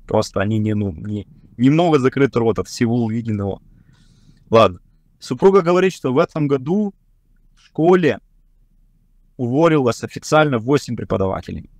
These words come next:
Закончился год, они отработали, там до определённой даты они должны сказать, да или нет, дальше работают они или нет, продлевают контракт или нет. Они, говорят, подписали документы на увольнение. Говорят, мы больше не будем никогда профессорами. То есть до такой степени два последних года у нас уч-, учителя постоянно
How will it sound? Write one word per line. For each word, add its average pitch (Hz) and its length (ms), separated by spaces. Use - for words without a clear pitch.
Закончился 151 600
год, 220 260
они 160 120
отработали, 156 600
там 147 220
до 139 180
определённой 151 460
даты 156 320
они 147 120
должны 143 220
сказать, 120 320
да 135 240
или 151 180
нет, 127 200
дальше 127 260
работают 135 320
они 113 180
или 117 120
нет, 107 160
продлевают 110 420
контракт 113 320
или 101 140
нет. 101 200
Они, 147 160
говорят, 143 160
подписали 135 460
документы 120 480
на 107 100
увольнение. 110 440
Говорят, 113 260
мы 147 140
больше 147 320
не 135 80
будем 131 260
никогда 117 300
профессорами. - 540
То - 40
есть 113 100
до 139 100
такой - 240
степени 156 500
два 202 200
последних 180 420
года 202 200
у 185 40
нас 170 180
уч-, 170 200
учителя 151 480
постоянно 151 560